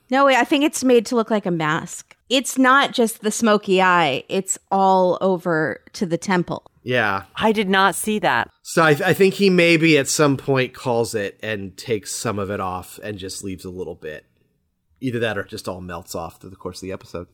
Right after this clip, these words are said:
Speaker 3: He might have been touching up with Q-tips
Speaker 2: Maybe.
Speaker 3: backstage and been like, "You know what? This
Speaker 1: Mm-hmm.
Speaker 3: isn't, it's, like, melting on the side, so you gotta just commit to the
Speaker 2: Right.
Speaker 3: eyeliner."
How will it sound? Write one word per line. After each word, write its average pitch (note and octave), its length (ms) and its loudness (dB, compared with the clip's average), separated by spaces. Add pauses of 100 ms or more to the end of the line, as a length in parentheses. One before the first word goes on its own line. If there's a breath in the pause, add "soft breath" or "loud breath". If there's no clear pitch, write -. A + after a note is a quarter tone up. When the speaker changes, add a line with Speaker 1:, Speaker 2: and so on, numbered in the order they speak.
(140)
Speaker 3:
He G3+ 220 0
might F3+ 200 4
have E3+ 100 4
been D#3+ 120 2
touching D3 360 -2
up C3 140 -2
with A#2+ 100 -10
Q-tips - 720 -8
Speaker 2:
Maybe. G#2+ 120 -10
Speaker 3:
backstage G#2 540 -4
and G#2+ 80 -10
been A2+ 140 -6
like, A#2 200 -4
"You F3+ 60 2
know F#3+ 120 2
what? - 160 4
This E3 140 0
Speaker 1:
Mm-hmm. D#3 80 -2
Speaker 3:
isn't, C3+ 300 -2
it's, - 180 -2
like, C3+ 300 2
melting C#3 540 0
on C3 160 0
the B2+ 60 -2
side, A#2 380 0
so - 120 -6
you A#2 180 -6
gotta G#2+ 400 -2 (240)
just - 220 -14
commit A#2 400 -4
to A#2+ 160 -8
the G#2 80 -4
Speaker 2:
Right. G2 460 0
Speaker 3:
eyeliner." - 180 -12